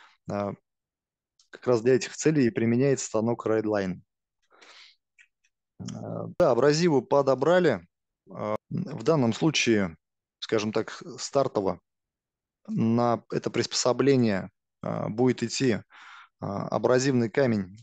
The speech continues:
брусок, м, с полукруглой рабочей частью, э, трех тысяч грит.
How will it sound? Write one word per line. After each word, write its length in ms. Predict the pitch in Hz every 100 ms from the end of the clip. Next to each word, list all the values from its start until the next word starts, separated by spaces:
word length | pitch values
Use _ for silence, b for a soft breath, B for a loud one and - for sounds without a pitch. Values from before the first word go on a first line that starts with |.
| 123 _ _ -
брусок, 680 | 113 120 117 143 113 - _ _ _ -
м, 560 | - - - - - - _ _ _ _
с 100 | -
полукруглой 720 | - 139 123 - 139 127 113
рабочей 420 | 107 113 117 - 123
частью, 460 | 185 190 - 92 - _ _ _ _ _ _ _
э, 260 | 110 101 101
трех 260 | 131 139 -
тысяч 360 | 160 135 113
грит. 340 | 117 120 107